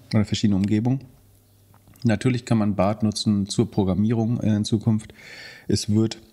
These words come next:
Tools geben, also man baut einen App Store. Ich glaub, das ist auch die spannendste Fantasie oder eine der spannendsten Fantasien für Microsoft und Google, dass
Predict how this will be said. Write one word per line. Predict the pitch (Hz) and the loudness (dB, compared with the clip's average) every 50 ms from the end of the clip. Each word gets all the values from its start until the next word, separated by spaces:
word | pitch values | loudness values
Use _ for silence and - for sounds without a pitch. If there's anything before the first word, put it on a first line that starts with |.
| _ _ _ _ _ _ _ _ _ _ _ - - - - - - _ | _ _ _ _ _ _ _ _ _ _ _ -10 -10 -10 -10 -16 -12 _
Tools | - - 139 135 135 135 - - | 0 2 2 2 2 0 -2 -2
geben, | - 135 139 - 180 180 - - | -2 0 0 -2 -4 -6 -2 0
also | - 101 101 | 0 2 2
man | 101 95 95 92 | 4 2 2 2
baut | - 90 98 107 - | 2 0 0 0 0
einen | 113 98 | -2 -2
App | - - - - | 0 -2 -4 -4
Store. | - - 147 139 117 | -2 -2 0 0 0
Ich | 104 | 0
glaub, | - 104 98 | 0 0 0
das | - 95 95 - | 0 0 -2 -2
ist | 101 - - | -6 -6 -6
auch | - 98 - | -6 -2 0
die | - 95 | 0 -2
spannendste | - - - - 87 95 104 101 - - - 104 98 92 92 | -2 -2 -2 0 0 0 0 -2 -2 -2 -2 0 0 0 0
Fantasie | - - 98 101 98 98 87 95 90 | 0 0 0 0 0 -2 -2 -2 -2
oder | 87 90 - | -2 -2 0
eine | - 104 110 | 0 0 0
der | 98 95 | 0 -2
spannendsten | - - 90 92 107 - - 98 | -2 -2 -2 -2 -2 -2 -4 -4
Fantasien | 95 - 90 95 98 90 95 101 98 101 | -2 -2 -2 -2 0 0 0 0 0 -2
für | 101 - 95 | -2 0 -2
Microsoft | 95 87 87 - - 104 - 117 101 - 95 | 0 0 -2 -2 -4 -2 -2 -2 -2 0 -2
und | 98 107 | -2 -2
Google, | - - 95 98 104 98 101 - - - - - - - - - - - - - _ _ _ _ _ | 0 -2 0 0 0 0 -2 -4 -10 -18 -20 -20 -20 -20 -20 -20 -20 -20 -20 -20 _ _ _ _ _
dass | - 92 90 92 - - - - _ | 0 0 0 -2 -4 -10 -12 -14 _